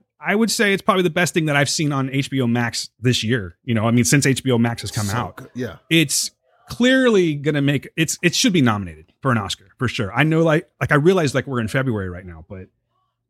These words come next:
Speaker 1: how good is this goddamn movie, man? I mean, I'm just gonna, we could talk about it more. I know we have limited time, and I think that's why I'm sort of stammering over my words, but I'll just say right off the bat that, uh, I absolutely love this. Uh,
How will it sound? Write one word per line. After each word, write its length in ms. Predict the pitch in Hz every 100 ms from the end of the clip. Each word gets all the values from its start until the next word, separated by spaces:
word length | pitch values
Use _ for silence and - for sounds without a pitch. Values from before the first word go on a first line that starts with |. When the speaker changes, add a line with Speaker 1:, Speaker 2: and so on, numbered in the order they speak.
| -
Speaker 1:
how 220 | - 170
good 240 | 123 160 139
is 100 | 95
this 100 | -
goddamn 440 | 123 117 101 85
movie, 280 | 110 139 85
man? 260 | 82 87 110
I 80 | 123
mean, 160 | 127
I'm 120 | 135
just 200 | 143 151
gonna, 120 | 143 135
we 80 |
could 100 | 180
talk 120 | 202 175
about 140 | 143
it 40 |
more. 220 | 117 120 127
I 60 |
know 120 | 127
we 100 | 127
have 180 | 123 113
limited 300 | 113 120 110
time, 180 | 123 120
and 40 | 110
I 20 |
think 120 | -
that's 140 | 110 110
why 100 | 104
I'm 100 | 101
sort 160 | 117
of 140 | 98 92
stammering 400 | - 117 113 110
over 120 | 104
my 100 | 98
words, 300 | 107 107 92 - -
but 80 | 131
I'll 100 | 143
just 180 | 160 -
say 160 | 151
right 240 | 127 127 135
off 200 | 131 -
the 60 | 107
bat 340 | 110 120 110
that, 300 | 113 101 101
uh, 260 | 107 95 92 - _ _ _ _ -
I 140 | 127
absolutely 580 | 131 139 - 120 127 113
love 240 | 101 113 127
this. 280 | 170
Uh, 40 | -